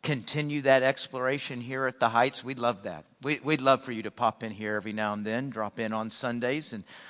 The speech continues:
Wednesdays and see what's going on and maybe explore a little bit of that in your life. And I really do believe God will lead you to answers.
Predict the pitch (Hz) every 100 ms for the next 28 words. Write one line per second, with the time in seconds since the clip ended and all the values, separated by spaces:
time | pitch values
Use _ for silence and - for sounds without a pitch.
0 | - 131 139 127 110 135 151 170 107 101
1 | - 165 135 139 - 135 135 135 127 143
2 | 160 131 135 196 196 170 - - - 180
3 | 214 202 135 113 117 110 95 110 107 107
4 | 110 113 - - - 135 127 120 113 127
5 | 127 113 120 151 127 131 117 127 101 113
6 | 113 - 117 117 104 110 117 110 110 117
7 | - 92 -